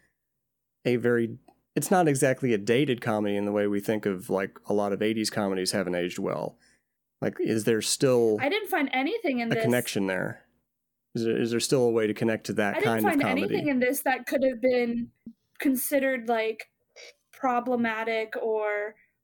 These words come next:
Speaker 2: or even, like, because I try to watch things in the state of mind of, "Okay, this came out
Speaker 1: Mm-hmm.
Speaker 2: at this time." So
Speaker 1: I mean, the
Speaker 2: clearly, like,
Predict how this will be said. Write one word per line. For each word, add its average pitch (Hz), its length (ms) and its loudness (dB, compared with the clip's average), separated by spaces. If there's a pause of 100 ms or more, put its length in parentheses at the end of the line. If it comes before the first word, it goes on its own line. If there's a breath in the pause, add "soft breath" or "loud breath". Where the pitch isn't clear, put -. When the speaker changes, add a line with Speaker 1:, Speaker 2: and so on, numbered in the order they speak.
(160)
Speaker 2:
or 220 540 -2
even, 226 540 -4
like, 208 520 -6 (280 soft breath)
because 359 300 0 (100)
I 359 120 0
try 427 260 -2
to 370 80 -2
watch 269 380 -4
things 330 420 -4 (160)
in 277 240 4
the 285 100 2
state 262 340 -2
of 240 140 -2
mind 233 380 0
of, 226 240 0
"Okay, 233 280 -2
this 226 240 -2
came 233 280 -4
out 208 240 0
Speaker 1:
Mm-hmm. - 120 -12
Speaker 2:
at 220 200 -6
this 208 180 -10
time." 190 400 -12 (320)
So 247 140 0
Speaker 1:
I 240 40 4
mean, 214 140 4
the 196 60 2
Speaker 2:
clearly, 254 560 0
like, 240 240 -2